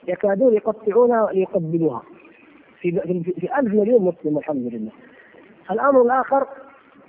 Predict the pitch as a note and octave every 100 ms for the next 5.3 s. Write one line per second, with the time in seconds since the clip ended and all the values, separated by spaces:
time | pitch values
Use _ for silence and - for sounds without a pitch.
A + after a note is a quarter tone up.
0 | - - - _ - - F3+ - G#3+ -
1 | A3 C4 A3 B3+ A#3+ B3 A#3 A#3 C4 C4+
2 | C4+ - A#3 - F#3+ B3 B3 G#3+ G3+ B3
3 | A#3 F#3+ F#3 F3+ B2+ - - - - -
4 | - - F#3+ G3 A#3 G#3+ A#3 A3 F#3 F3
5 | D3+ C#3+